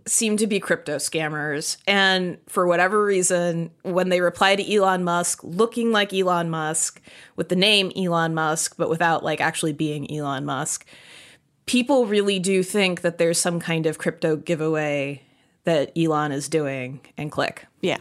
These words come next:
Speaker 1: And I can certainly imagine, as Musk is, like, super protective of his army of fans, that this is the kind of thing where saying, "Hey, bots are a real problem and I really wanna deal with them,"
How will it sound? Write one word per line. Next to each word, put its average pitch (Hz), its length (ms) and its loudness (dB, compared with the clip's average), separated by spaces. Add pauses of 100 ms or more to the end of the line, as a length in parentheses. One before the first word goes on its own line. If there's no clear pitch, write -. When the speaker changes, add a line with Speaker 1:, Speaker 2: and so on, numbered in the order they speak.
(300)
Speaker 1:
And 190 420 4 (380)
I 202 140 6
can 202 200 0
certainly 233 440 2
imagine, 165 840 0 (140)
as 170 600 2
Musk 170 320 0
is, 165 180 0
like, 156 140 0
super 262 500 2
protective 170 1000 0
of 165 300 0
his 170 260 0
army 165 340 0
of 156 100 -2
fans, 135 800 -4 (440)
that 170 580 2
this 190 180 2
is 190 160 0
the 185 80 2
kind 170 320 0
of 160 120 0
thing 170 720 0
where 160 760 0
saying, 170 300 0
"Hey, 185 200 0
bots 165 320 0
are 170 100 4
a 170 60 2
real 165 200 2
problem 165 540 0
and 160 120 -4
I 160 40 -2
really 160 300 -2
wanna 160 240 -4
deal 165 240 0
with 151 160 -4
them," 147 420 -4